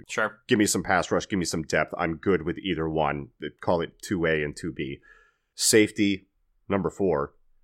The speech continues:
Speaker 2: Interior offensive line, number five. That's my top five.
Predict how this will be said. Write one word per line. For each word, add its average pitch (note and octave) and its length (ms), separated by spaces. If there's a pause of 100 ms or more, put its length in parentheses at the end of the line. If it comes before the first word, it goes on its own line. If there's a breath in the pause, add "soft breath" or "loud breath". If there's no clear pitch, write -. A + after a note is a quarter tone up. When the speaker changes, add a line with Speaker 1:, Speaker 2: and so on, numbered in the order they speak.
(100)
Speaker 2:
Interior G2+ 400
offensive F2 460
line, D#2+ 240
number D2 180
five. A1+ 340
That's - 200
my F#2+ 80
top D2 260
five. - 280